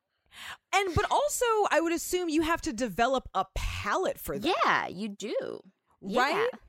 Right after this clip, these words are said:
Speaker 1: Like, I would think that no one, or, or maybe there are people that out of the womb are like, "Oh my God, I just want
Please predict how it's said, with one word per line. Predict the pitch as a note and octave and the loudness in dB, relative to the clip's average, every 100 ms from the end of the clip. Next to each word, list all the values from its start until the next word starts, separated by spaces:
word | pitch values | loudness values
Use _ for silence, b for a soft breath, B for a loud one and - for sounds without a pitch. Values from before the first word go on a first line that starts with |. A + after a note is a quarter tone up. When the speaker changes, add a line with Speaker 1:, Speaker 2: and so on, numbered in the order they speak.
| _ - | _ -2
Speaker 1:
Like, | C#4+ D4 | 0 4
I | D#4+ | 2
would | E4 | 0
think | - F4 E4+ E4+ | -4 -6 -4 -4
that | C#4 | -4
no | B3+ C4 C4+ | -2 -2 0
one, | C4+ C4 B3+ B3 | -2 -2 -2 -2
or, | - C4+ | 0 0
or | C4 | 0
maybe | D#4+ E4 C#4+ | -2 -2 -2
there | - | 0
are | B3 | 0
people | B3+ C4+ A#3+ | -2 -2 -2
that | G#3 | -2
out | G3 | 0
of | G#3 | 0
the | |
womb | G3+ G#3 G#3 | -2 -2 -2
are | |
like, | G3 G3 | -2 -2
"Oh | - C4 | -4 -4
my | B3+ | -4
God, | C4 B3+ A#3+ | -2 0 0
I | G3+ | -2
just | G3 D#3+ A#3+ A3+ A3+ | -4 -4 -4 -4 -6
want | A#3 A3+ A3+ G#3 | -4 -2 -2 -6